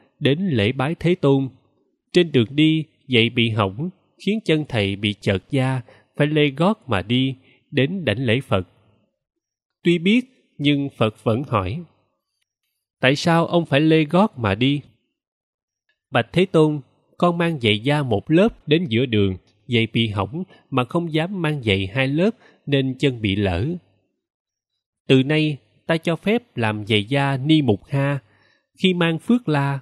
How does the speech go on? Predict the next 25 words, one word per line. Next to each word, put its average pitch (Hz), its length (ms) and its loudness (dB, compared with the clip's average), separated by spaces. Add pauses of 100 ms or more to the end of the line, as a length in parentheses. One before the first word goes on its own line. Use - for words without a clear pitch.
(120)
không 175 240 -2
được 107 240 0
bọc 107 200 -2
phía 180 120 0
trước 226 320 0 (240)
mà 113 160 -2
nên 143 400 -2
bọc 110 220 -2
phía 170 100 0
sau. 131 420 -2 (840)
Phép 226 240 0
làm 113 240 0
giày 113 220 2
da 147 260 -2
không 156 280 -4
được 110 240 0
dùng 107 240 0
sừng 107 280 -2
dê 135 180 2
đen, 151 360 0 (440)
sừng 131 380 0
dê 147 200 2
trắng, 170 360 -4 (260)
thép 202 240 0
vàng, 104 340 0